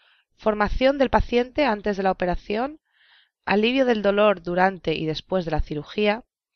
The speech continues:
movilización temprana tras la operación, suplementos alimenticios y nutrición oral o nasogástrica en lugar de parenteral. La intención es reducir el estrés al que se somete al paciente debido a la cirugía,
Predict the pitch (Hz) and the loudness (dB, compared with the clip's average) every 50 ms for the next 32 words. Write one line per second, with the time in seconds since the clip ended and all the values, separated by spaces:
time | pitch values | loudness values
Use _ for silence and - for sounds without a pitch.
0 | _ - 202 214 214 214 220 208 208 196 - - 254 254 254 - 247 226 208 - | _ -4 0 2 2 2 2 2 0 -2 -2 -2 -2 -2 0 -2 -4 -2 0 2
1 | 233 233 220 202 180 - 175 170 170 175 165 - 170 170 170 - - - 226 226 | 2 2 2 2 -2 -2 -4 -2 0 -2 -2 0 -2 -4 -4 -4 -4 -4 -2 -2
2 | 247 269 285 302 _ _ _ _ _ - - - 233 - 247 240 254 262 262 302 | -2 -2 -4 -10 _ _ _ _ _ -10 -8 -6 -2 0 0 0 0 -2 -4 -4
3 | 294 277 269 240 226 220 214 208 - - 277 277 - - 311 330 339 - - - | -2 0 0 0 0 -2 -6 -8 -6 -6 -6 -6 -4 -4 -4 -4 -4 -6 -8 -8
4 | - 208 208 202 - 208 190 - - 220 220 214 202 202 208 220 247 269 - _ | -8 -8 -8 -6 -8 -8 -8 -4 -4 -4 -2 -2 0 2 4 4 4 2 0 _
5 | - 202 190 190 185 - - 180 190 214 - - - 233 247 - - 269 269 - | -8 -6 -4 -4 -4 -4 -4 -4 -4 -4 -6 -6 -8 -8 -8 -4 -2 -2 -2 -2
6 | - 196 196 180 180 180 185 180 170 175 - 170 160 156 151 151 - 147 139 131 | -4 -6 -6 -4 0 2 2 2 2 0 -2 -2 -4 -4 -6 -6 -8 -8 -6 -6
7 | 131 135 143 - _ _ _ _ _ _ _ _ _ _ _ _ _ _ _ _ | -8 -10 -12 -14 _ _ _ _ _ _ _ _ _ _ _ _ _ _ _ _
8 | _ _ _ _ - - - - - - - 214 220 - 214 208 208 - - 269 | _ _ _ _ -20 -20 -20 -20 -14 -8 -8 -8 -4 -4 -4 -4 -4 0 2 4
9 | 269 294 302 - - 226 - - 240 233 202 202 - - 240 269 269 240 208 - | 4 4 2 0 -4 -4 -2 0 0 0 -2 -2 -4 -2 0 2 2 0 -2 -2
10 | - 220 214 226 - 240 220 - 185 175 - - 196 185 190 190 - 220 214 - | -2 -2 -2 -2 -2 -4 -6 -6 -6 -6 -4 -4 -4 -4 -4 -2 -2 -2 0 0
11 | 196 - - - 196 196 202 190 - 196 185 185 180 185 196 190 208 202 196 190 | -4 -6 -4 -4 -4 -4 -4 -4 -6 -6 -4 -4 -4 -4 -4 -4 -4 -4 -4 -6
12 | - - 165 160 - - - 170 156 151 151 - | -6 -8 -12 -12 -12 -10 -10 -8 -8 -8 -10 -14